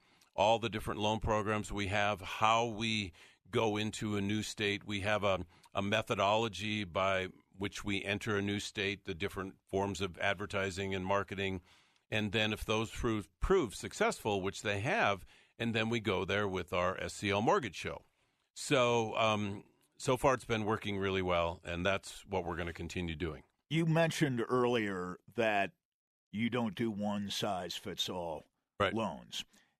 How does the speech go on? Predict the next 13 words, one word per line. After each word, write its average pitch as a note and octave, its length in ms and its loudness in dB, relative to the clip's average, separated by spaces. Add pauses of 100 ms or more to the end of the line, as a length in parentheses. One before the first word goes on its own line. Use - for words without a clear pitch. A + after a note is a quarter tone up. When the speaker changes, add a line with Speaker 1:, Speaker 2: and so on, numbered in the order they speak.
(240)
Speaker 2:
And G#2+ 560 -2 (460)
I A2 80 4
assume C3 500 -2
as G#2 160 -2
you A#2 80 0
go A2 240 -2
into G#2 200 -4
new G2+ 260 -2
states, F#2 760 -4 (880)
your F#2 320 0 (400)
formula A2+ 640 -2 (680)
is A2+ 160 -4
different E3+ 460 -2